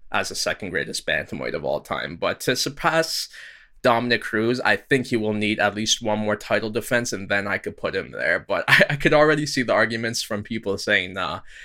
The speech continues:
Aljamain still shouldn't be there. He is still not the goat of, uh, bantamweight." But, man, <laughs> it's funny how he is on track to do so,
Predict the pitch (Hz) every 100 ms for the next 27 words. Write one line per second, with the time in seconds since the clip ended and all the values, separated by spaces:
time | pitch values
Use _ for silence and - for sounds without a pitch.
0 | - - 110 104 107 104 98 98 - -
1 | 117 101 95 113 - 123 98 95 95 90
2 | 87 90 92 95 95 87 - - 101 92
3 | 87 95 - 98 98 82 - - - 98
4 | 85 73 80 - 90 76 - - 92 80
5 | 92 - 76 76 82 - 90 82 - _
6 | - 107 139 156 107 - - - 147 -
7 | - 165 175 139 131 139 143 139 131 120
8 | 120 - 107 104 - - - 127 110 107
9 | 104 104 - - _ - - - 92 76
10 | 78